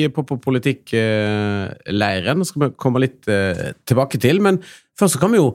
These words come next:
altså, se litt på det året som har gått, som har jo vært et akkurat så dramatisk år som jeg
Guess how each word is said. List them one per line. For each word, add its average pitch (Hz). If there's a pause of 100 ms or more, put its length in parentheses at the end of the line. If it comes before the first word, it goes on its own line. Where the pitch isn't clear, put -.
(260)
altså, 143
se 180
litt 107
på -
det 131
året 110
som 101
har 107
gått, 120
som 120
har 139
jo 110
vært -
et 104 (220)
akkurat -
så 147
dramatisk 123
år 92
som 90
jeg 92